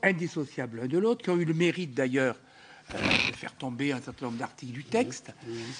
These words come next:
Speaker 1: Un article balai pour le Code civil, qui à mon avis ne pose pas beaucoup de problèmes, et puis un article balai pour tous les autres codes, qui ne pose, ouais, enfin,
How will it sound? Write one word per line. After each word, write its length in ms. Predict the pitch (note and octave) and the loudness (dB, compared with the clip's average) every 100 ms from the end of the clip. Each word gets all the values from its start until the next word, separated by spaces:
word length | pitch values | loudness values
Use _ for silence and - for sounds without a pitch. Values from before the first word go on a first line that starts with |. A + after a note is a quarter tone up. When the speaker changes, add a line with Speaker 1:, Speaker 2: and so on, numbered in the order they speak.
| - - | 2 6
Speaker 1:
Un 140 | G3 | 6
article 300 | - - D3 | 4 -2 -2
balai 280 | D3+ D3+ C3 | 2 2 0
pour 240 | - F#3+ | 2 2
le 80 | E3 | 4
Code 160 | C#3+ - | -2 -6
civil, 420 | F3+ A3+ C#4+ C4 - _ A2+ G#2+ - - | -2 0 0 -4 -16 _ -20 -20 -20 -14
qui 140 | B2+ E3+ | 2 4
à 60 | |
mon 180 | F#3 G3 | 6 6
avis 460 | F#3+ E3 F3+ E3+ C3 - _ - - - - - - - - - - - - - | 4 4 0 -4 -6 -16 _ -20 -20 -20 -20 -20 -20 -20 -20 -20 -20 -20 -20 -8
ne 60 | C3+ | 2
pose 200 | D3 - | 2 6
pas 120 | F#3+ | 4
beaucoup 220 | D#3 C#3+ | 4 -2
de 60 | B2 | -4
problèmes, 480 | A#2+ C#3 G#3+ D4 C#4 - - - - - - - - - E3 | -2 2 4 2 -2 -16 -20 -20 -20 -20 -20 -20 -18 0 0
et 80 | |
puis 140 | C#3 A3 | 4 4
un 80 | F#3 | 4
article 280 | - D#3+ | -4 -8
balai 260 | B2+ C#3 B3+ | -2 2 2
pour 280 | - G#3 - _ _ _ | 0 -6 -6 _ _ _
tous 100 | D#4 | 4
les 160 | A3 D#3 | 4 -4
autres 220 | - C#3 | -10 -16
codes, 200 | - - - - - - - - - - - - - - | -16 -20 -18 -18 -18 -20 -20 -20 -20 -20 -20 -20 -20 2
qui 120 | B3 | 4
ne 60 | B3 | 4
pose, 320 | - A#3 - - - - - _ - - - - C#3+ | 2 0 0 -14 -20 -20 -20 _ -20 -20 -20 -16 -16
ouais, 80 | - - - - | -16 -20 -4 -2
enfin, 240 | - C#3+ | 2 0